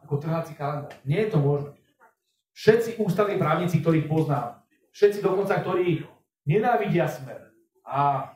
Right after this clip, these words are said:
boli citovaní v denníku N, Smečku, v Pravde, kdekoľvek, všetci hovoria, že Naď, Čaputová a Heger porušili ústavu Slovenskej republiky. Povedzme to na rovinu.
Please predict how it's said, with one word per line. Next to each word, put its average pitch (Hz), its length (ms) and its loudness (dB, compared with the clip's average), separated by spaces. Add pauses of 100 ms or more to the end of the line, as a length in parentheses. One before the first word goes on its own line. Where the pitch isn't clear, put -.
(100)
boli 196 240 6
citovaní 190 400 2
v 147 160 -4
denníku 180 320 -8
N, 135 160 0
Smečku, 196 520 -6
v - 80 -8
Pravde, 180 360 0
kdekoľvek, 190 840 0
všetci 208 320 2
hovoria, 180 440 0
že 139 240 -2
Naď, 190 400 0 (200)
Čaputová 170 760 0
a 131 80 -6
Heger 170 560 0
porušili 190 560 2
ústavu 170 400 -2
Slovenskej 151 520 -2
republiky. 131 360 -6 (840)
Povedzme 240 240 0
to 254 80 -4
na 208 160 -2
rovinu. 233 320 -4